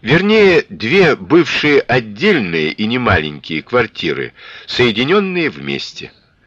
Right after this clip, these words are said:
Там не было абсолютно ничего, кроме голых ободранных стен.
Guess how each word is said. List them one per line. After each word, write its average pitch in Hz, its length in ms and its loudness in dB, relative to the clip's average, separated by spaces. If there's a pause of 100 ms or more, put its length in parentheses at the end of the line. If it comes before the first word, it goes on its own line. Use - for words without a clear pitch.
(480)
Там 220 220 2
не 226 120 4
было 202 220 4
абсолютно 185 460 0
ничего, 151 420 0
кроме 147 400 0
голых 127 460 0
ободранных 110 560 -2
стен. 67 440 -10